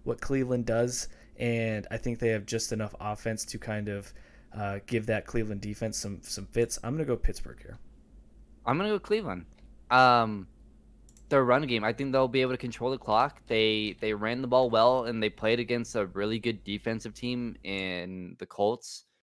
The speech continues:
Speaker 2: Uh, and they were able to put up points.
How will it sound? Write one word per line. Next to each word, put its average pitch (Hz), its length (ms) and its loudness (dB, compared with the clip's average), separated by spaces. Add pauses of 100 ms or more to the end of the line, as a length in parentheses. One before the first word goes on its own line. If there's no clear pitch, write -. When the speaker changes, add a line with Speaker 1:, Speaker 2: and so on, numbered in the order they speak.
(120)
Speaker 2:
Uh, 95 500 4 (100)
and 92 440 -4
they 101 240 2
were 120 180 -2
able 120 200 -2
to 113 60 -6
put 120 160 -6
up 120 160 -6
points. 113 520 -12